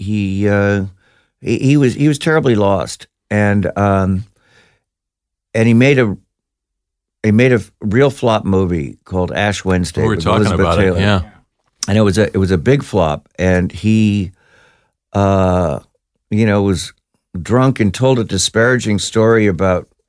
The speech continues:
Speaker 1: um, Sue Mengers
Speaker 2: Uh-huh.
Speaker 1: that ended up in the paper. Even though he told it while he was in Italy, it ended up in the trades. And,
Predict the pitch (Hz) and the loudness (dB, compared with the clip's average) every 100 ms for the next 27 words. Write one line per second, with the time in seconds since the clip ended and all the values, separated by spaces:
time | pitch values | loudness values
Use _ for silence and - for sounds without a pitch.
0 | _ 90 80 76 64 - - _ _ _ | _ -8 -8 -8 -12 -14 -20 _ _ _
1 | _ _ - - - 135 117 101 90 69 | _ _ -12 -4 2 4 4 2 0 -4
2 | - - _ _ _ - 87 80 107 113 | -10 -16 _ _ _ -4 -2 0 0 0
3 | 113 123 131 117 107 107 98 85 101 101 | 2 2 2 2 0 -2 -4 0 0 0
4 | 64 - _ 98 120 107 95 - 123 123 | -4 -16 _ -4 0 2 0 0 2 2
5 | 101 - _ _ _ _ 92 101 98 87 | 0 -4 _ _ _ _ -4 -2 0 0
6 | 92 90 - 120 117 80 73 - _ 92 | 0 0 0 2 2 0 -2 -8 _ -4
7 | 90 104 95 92 87 82 82 - 113 95 | -2 0 0 -2 -2 -6 -6 -2 0 0
8 | 60 - - _ - - - - _ _ | -2 -12 -20 _ -20 -20 -20 -20 _ _
9 | _ _ 117 120 123 117 | _ _ 0 2 4 0